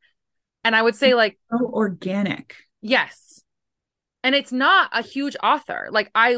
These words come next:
Speaker 1: love Stephanie Garber, and I feel like Once Upon a Broken Heart might have been there, and it, and it will be, like, it still will be when the series is all the way done. But this one organically came to life.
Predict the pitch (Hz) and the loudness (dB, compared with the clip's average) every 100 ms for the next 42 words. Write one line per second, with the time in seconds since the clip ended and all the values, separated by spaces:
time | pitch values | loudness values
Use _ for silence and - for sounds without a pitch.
0 | 220 202 196 233 233 - 240 240 202 202 | -4 -6 0 2 0 -4 -4 -4 0 0
1 | 214 202 196 190 - 214 202 202 196 208 | 2 0 0 -2 -4 -8 -6 -8 -6 -4
2 | 202 185 180 170 185 190 - _ _ - | 0 0 -2 0 2 2 0 _ _ -6
3 | 202 214 208 214 208 196 196 202 233 254 | 0 2 0 -6 -4 -4 0 2 2 2
4 | 214 208 202 202 - _ _ - 180 220 | -2 -4 -6 -8 -10 _ _ -8 2 4
5 | 208 214 208 208 214 196 196 - 247 226 | 4 0 -6 -6 -4 -6 -4 2 2 4
6 | 214 214 196 196 185 175 202 196 185 185 | 0 -4 -6 -6 -6 -6 -4 -4 -2 -2
7 | 175 175 170 170 311 - - _ - 240 | -2 -2 0 0 -2 -8 -20 _ -4 -2
8 | - 254 294 311 302 - _ _ - 240 | 2 0 2 -2 -2 -10 _ _ -2 -2
9 | 202 220 220 262 285 247 247 254 185 160 | 0 -2 -2 -4 -6 -6 -6 -2 0 0
10 | 226 | -2